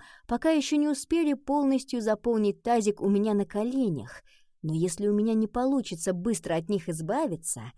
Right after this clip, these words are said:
они начнут прыгать по всей машине. «Мам, надо остановиться!» Моя мама бросает на меня дикий взгляд, на миг оторвав глаза от дороги.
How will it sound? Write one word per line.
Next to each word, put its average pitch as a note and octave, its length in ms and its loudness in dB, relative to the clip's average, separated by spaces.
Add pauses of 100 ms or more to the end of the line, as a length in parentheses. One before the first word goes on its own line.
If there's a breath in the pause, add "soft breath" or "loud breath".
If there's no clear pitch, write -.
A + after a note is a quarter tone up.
(360)
они F#3+ 340 4
начнут C#4 500 2
прыгать A#3 560 2
по F3+ 140 4
всей G3 360 0
машине. E3+ 800 -2 (480)
«Мам, D4 840 8 (180)
надо D#4 540 6
остановиться!» D4+ 1160 4 (720 soft breath)
Моя A3 280 4
мама C4+ 260 8
бросает A#3+ 520 4
на A3 60 2
меня A3+ 300 4
дикий G3+ 340 2
взгляд, E3+ 540 0 (400 soft breath)
на A3+ 160 6
миг D#4+ 240 6
оторвав B3 460 6
глаза G#3+ 400 6
от G#3 100 0
дороги. F3 680 2